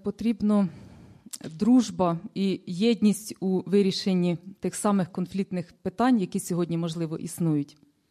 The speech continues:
Далі, е, нам бажано було б, щоб відновили роботу, е, в ті підприємства у шполі, які сьогодні, е, стоять, і роботу яких ще реально відновити. Е,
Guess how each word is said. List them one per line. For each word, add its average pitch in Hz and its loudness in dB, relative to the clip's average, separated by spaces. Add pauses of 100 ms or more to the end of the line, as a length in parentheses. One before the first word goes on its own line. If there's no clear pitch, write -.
(1000)
Далі, 247 4 (180)
е, 185 -6
нам 220 2 (380)
бажано 196 -2
було 190 0
б, 190 -6 (880)
щоб 196 -4
відновили 220 4
роботу, 220 4 (440)
е, 190 2
в 185 -4
ті 220 0
підприємства 220 2
у 202 -4
шполі, 196 0
які 180 0
сьогодні, 185 2
е, 170 -2
стоять, 226 0
і 208 2
роботу 208 2
яких 208 2
ще 190 0
реально 190 4
відновити. 156 -4 (1040)
Е, 170 0